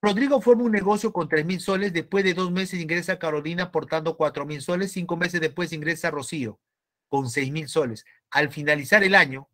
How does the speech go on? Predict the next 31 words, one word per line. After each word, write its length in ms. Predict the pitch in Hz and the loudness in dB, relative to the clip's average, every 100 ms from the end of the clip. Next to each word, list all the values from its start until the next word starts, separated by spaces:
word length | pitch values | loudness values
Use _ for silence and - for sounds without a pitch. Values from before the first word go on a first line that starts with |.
| _ | _
o 100 | 120 | -10
sea, 180 | 117 143 | -4 -4
él, 100 | 135 | -2
¿no? 200 | 165 180 _ _ _ | -4 -6 _ _ _
Él 140 | 151 | -4
se 120 | 151 165 | -2 -2
ha 20 | |
estado 220 | - 160 | 0 -2
funcionando 560 | 160 131 135 156 156 - | -2 -6 -2 0 0 0
por 120 | 131 | 0
doce 300 | 147 143 151 | 0 0 0
meses. 460 | 165 156 156 - _ _ _ _ _ _ _ _ _ _ _ _ | 0 -2 -6 -8 _ _ _ _ _ _ _ _ _ _ _ _
Se 200 | - 170 | -6 -2
tuvieron 360 | 175 190 214 | 2 4 4
una 160 | 214 226 | 4 2
utilidad, 580 | 208 190 156 156 185 - | 2 -2 -2 2 2 0
¿no? 320 | _ 135 165 - _ _ _ _ - | _ -12 -12 -14 _ _ _ _ -8
Recaudó 480 | 131 156 151 160 | -2 2 4 4
un 80 | 180 | 2
total 320 | 175 156 185 | 2 0 0
de 140 | 180 175 | 0 -2
diez 240 | 147 151 | 0 -2
mil 160 | 156 175 | -2 -4
seiscientos. 800 | - 143 127 127 110 110 - _ - _ | -4 -4 -4 -6 -6 -12 -20 _ -20 _
Esa 280 | 160 175 185 | -2 0 4
plata 280 | 196 196 196 | 4 4 0
también 240 | 165 165 | 0 -2
quiere 200 | - 190 | 0 2
repartir 680 | 180 - 151 143 175 160 175 | 2 0 -2 -2 -4 -4 -6
entre 300 | 143 131 143 | -8 -4 -2
ellos. 360 | 131 110 - | -2 -8 -16